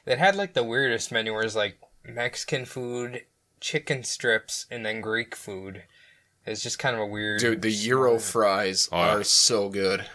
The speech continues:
Speaker 1: Mm.
Speaker 3: Hey, if you like those, you gotta go to Mini Pack and get the gangsta fries.
Speaker 1: <laughs>
Speaker 3: It's disgusting. It's really an, uh, atrocious thing
Speaker 1: But
Speaker 3: to
Speaker 1: it
Speaker 3: see.
Speaker 1: tastes good.
Speaker 3: Mm-hmm.
Speaker 1: Okay.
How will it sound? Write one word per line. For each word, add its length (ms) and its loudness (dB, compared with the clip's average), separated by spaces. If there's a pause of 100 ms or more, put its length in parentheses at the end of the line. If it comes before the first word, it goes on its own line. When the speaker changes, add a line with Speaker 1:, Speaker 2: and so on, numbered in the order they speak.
(100)
Speaker 1:
Mm. 160 -10
Speaker 3:
Hey, 140 8
if 120 0
you 120 6
like 220 6
those, 360 2
you 80 -6
gotta 320 4
go 100 -2
to 80 -2
Mini 240 0
Pack 480 -2 (120)
and 140 -6
get 140 -2
the 80 -2
gangsta 480 0
fries. 600 0
Speaker 1:
<laughs> 60 -12 (460)
Speaker 3:
It's 280 2
disgusting. 720 2 (280)
It's 220 0
really 400 6
an, 140 2
uh, 140 0 (100)
atrocious 840 0 (120)
thing 300 -2
Speaker 1:
But 100 -2
Speaker 3:
to 60 -2
Speaker 1:
it 60 0
Speaker 3:
see. 180 2
Speaker 1:
tastes 200 -2
good. 300 -10 (180)
Speaker 3:
Mm-hmm. 340 -4 (880)
Speaker 1:
Okay. 440 -6